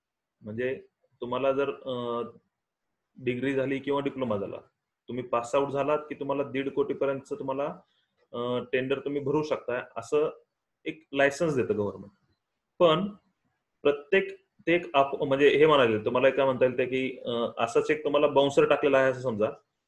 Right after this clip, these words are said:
License तुम्हाला भेटतं, पण तुम्हाला सुरुवातीला कोणी पाच लाखाचंही लगेच काम देत नाही government मध्ये पण.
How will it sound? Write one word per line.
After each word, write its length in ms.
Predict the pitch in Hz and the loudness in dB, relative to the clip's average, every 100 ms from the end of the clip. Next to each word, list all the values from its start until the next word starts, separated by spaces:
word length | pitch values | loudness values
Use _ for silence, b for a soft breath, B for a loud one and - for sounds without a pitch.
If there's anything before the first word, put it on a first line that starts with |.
| _ _ _ _ - | _ _ _ _ 0
License 420 | 123 127 160 156 | 4 4 4 0
तुम्हाला 200 | 156 160 | 2 4
भेटतं, 300 | 156 156 - | 6 6 4
पण 160 | 117 131 | 2 2
तुम्हाला 440 | 147 143 156 165 - | 2 4 4 2 -2
सुरुवातीला 440 | - 139 147 151 | 0 2 4 4
कोणी 200 | 147 156 | 2 0
पाच 260 | 156 139 139 | 4 2 4
लाखाचंही 420 | 147 147 147 151 | 2 2 2 2
लगेच 240 | 143 143 143 | 4 4 4
काम 180 | 139 131 | -2 -2
देत 160 | 123 | -4
नाही 160 | 117 95 | -4 -4
government 420 | 104 104 101 98 | -2 -2 -2 -6
मध्ये 180 | 95 95 | -8 -12
पण. 120 | - | -14